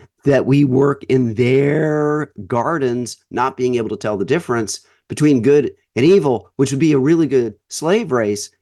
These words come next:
if you were evil. And all the evidence that we have is that the people in control are psychopathically evil to tell us about the wonders of our civilization while they torture, poison, and mind control us in endless wars and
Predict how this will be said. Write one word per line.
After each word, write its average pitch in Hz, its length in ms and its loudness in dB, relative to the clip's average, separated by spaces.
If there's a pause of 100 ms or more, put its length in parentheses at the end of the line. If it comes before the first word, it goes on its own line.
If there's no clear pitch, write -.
if 117 180 0
you 117 80 -2
were 208 240 2
evil. 95 480 -2 (180)
And 110 100 -6
all 131 140 2
the 110 160 -2
evidence 101 280 -4
that 98 140 -6
we 92 120 -6
have 135 260 -2
is 98 80 -2
that 95 140 -4
the 90 60 -18
people 98 340 -2
in 98 80 0
control 135 560 -2
are 98 260 -2 (180)
psychopathically 135 1300 -4 (320)
evil 147 500 0 (300)
to 147 80 -6
tell 196 480 -4
us 160 260 0
about 131 380 -2
the 131 80 0
wonders 135 640 -2
of 120 160 -4
our 113 160 -2
civilization 143 1300 0 (340)
while 160 320 0
they 147 180 2
torture, 135 480 -2
poison, 120 440 -4
and 98 120 0
mind 156 320 0
control 113 380 -2
us 110 180 -4
in 107 100 -6
endless 120 520 -2
wars 113 480 0
and 101 320 -6